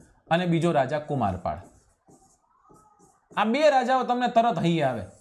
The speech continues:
ગુજરાતના રાજાઓની વાત કરો ને, તો આ બે રાજા તમને તરત હૈયે આવે, કારણ કે સિદ્ધરાજ જયસિંહ અને કુમારપાળે ખૂબ સારા કામો કર્યા છે. સિદ્ધરાજ જયસિંહથી ખૂબ ખરાબ કામો પણ ઘણા બધા થઈ ગયા છે, જેની આપણે નિંદા પણ કરીએ છીએ, દોસ્તો.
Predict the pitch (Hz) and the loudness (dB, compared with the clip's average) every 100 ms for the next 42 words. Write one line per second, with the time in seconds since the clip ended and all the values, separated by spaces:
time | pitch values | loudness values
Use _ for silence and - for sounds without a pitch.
0 | _ - - 123 156 214 254 269 277 262 | _ -20 -8 -2 2 2 2 2 2 2
1 | 247 262 254 254 247 262 269 240 220 240 | 2 -2 0 0 0 -2 0 0 2 2
2 | 214 196 202 185 180 147 - 226 165 147 | 2 -2 -2 -2 -2 -2 0 -2 -2 -2
3 | 127 110 101 151 170 175 185 - - - | -2 -2 -2 -2 -2 -2 -6 -8 -16 -20
4 | _ - 175 208 240 190 208 208 214 190 | _ -4 0 2 2 0 -2 0 -2 0
5 | 196 214 202 175 175 - - - 262 294 | 2 0 0 -2 -2 -6 -18 -4 -2 0
6 | 269 - 190 220 147 - _ - 156 160 | 0 2 2 2 0 -8 _ -4 -2 -2
7 | 131 120 104 92 - _ _ _ _ _ | -2 -4 -6 -10 -18 _ _ _ _ _
8 | _ 151 156 185 160 175 185 185 - 190 | _ -2 0 0 0 0 0 -4 -4 -4
9 | 180 - - 165 202 214 226 233 214 247 | -4 -8 -4 0 0 -2 -2 -2 0 0
10 | 220 247 233 233 196 196 180 160 - - | 0 0 0 0 0 -2 -2 -2 -8 -20
11 | _ _ _ _ _ - - 160 170 170 | _ _ _ _ _ -10 -2 0 0 0
12 | 165 156 175 196 208 208 202 196 180 170 | 0 2 2 2 0 -2 0 0 0 -2
13 | 160 - | -4 -10